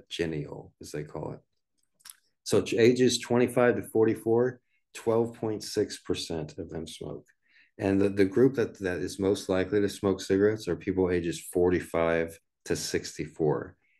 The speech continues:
and about fifteen percent of them smoke. Uh, those are younger baby boomers, uh, and older Gen Xers. Uh, they, they started when s-, when a lot of people smoke, and they're the ones that do not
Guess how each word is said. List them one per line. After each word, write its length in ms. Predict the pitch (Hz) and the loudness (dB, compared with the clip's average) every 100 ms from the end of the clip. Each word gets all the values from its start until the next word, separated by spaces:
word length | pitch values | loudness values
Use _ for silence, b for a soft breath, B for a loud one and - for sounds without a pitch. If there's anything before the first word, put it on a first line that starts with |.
| _ | _
and 160 | 87 80 | -4 -2
about 360 | 80 78 - | -2 -4 0
fifteen 460 | 104 101 - 101 90 | -2 -2 -2 -2 0
percent 500 | 90 - 82 80 76 | -4 -6 -6 -6 -8
of 160 | 82 82 | -10 -6
them 220 | 80 76 | -4 -4
smoke. 500 | - 78 78 - - _ b b b _ | -6 -6 -6 -6 -12 _ b b b _
Uh, 200 | 82 78 - | -2 -2 0
those 260 | 87 82 80 | 4 6 6
are 360 | 80 78 - - | 6 4 0 -2
younger 400 | 80 82 82 85 | 0 2 4 2
baby 340 | 80 82 82 | 4 2 0
boomers, 720 | 78 82 78 76 82 - - b b b _ 87 | 0 -2 0 -4 -6 -8 -10 b b b _ -8
uh, 360 | 85 - - - _ _ _ | -6 -6 -12 -16 _ _ _
and 120 | - 85 | -2 2
older 540 | 85 82 80 78 82 | 4 4 4 2 0
Gen 300 | 80 85 80 | -2 -4 0
Xers. 720 | 80 78 - 78 76 - - _ _ _ _ _ | 0 -2 -4 -2 -2 -6 -12 _ _ _ _ _
Uh, 200 | 90 85 | 0 0
they, 420 | 76 82 87 87 101 | 4 6 6 4 0
they 280 | 82 85 85 | 4 4 4
started 640 | - - 85 90 92 82 | 0 2 4 4 2 -2
when 180 | 95 87 | -6 -6
s-, 180 | 87 - | -6 -4
when 200 | 85 82 | -2 0
a 80 | |
lot 220 | 78 80 87 | 2 2 2
of 100 | 87 | 2
people 260 | 107 113 | 2 2
smoke, 380 | 98 - 85 76 | -2 -6 -6 -6
and 100 | 76 | -4
they're 120 | 78 | -2
the 100 | 78 | 0
ones 300 | 80 82 82 | 0 0 -2
that 200 | 90 78 | -4 -4
do 200 | - 82 | -2 -2
not 300 | 85 90 87 | 0 -2 -4